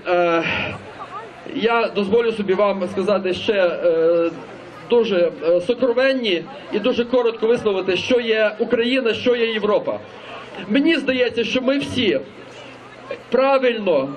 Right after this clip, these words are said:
вибрали, що для нас Європа є важливим, важливим напрямом руху.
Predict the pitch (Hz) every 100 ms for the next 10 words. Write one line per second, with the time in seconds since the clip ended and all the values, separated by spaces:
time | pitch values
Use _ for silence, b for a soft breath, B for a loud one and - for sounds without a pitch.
0 | 170 208 254 226 208 160 135 - - -
1 | 220 208 202 190 - 214 226 254 240 208
2 | 220 247 240 208 226 220 233 233 277 196
3 | - - B B B - 233 233 254 294
4 | 262 240 226 262 - 220 226 226 285 302
5 | - 131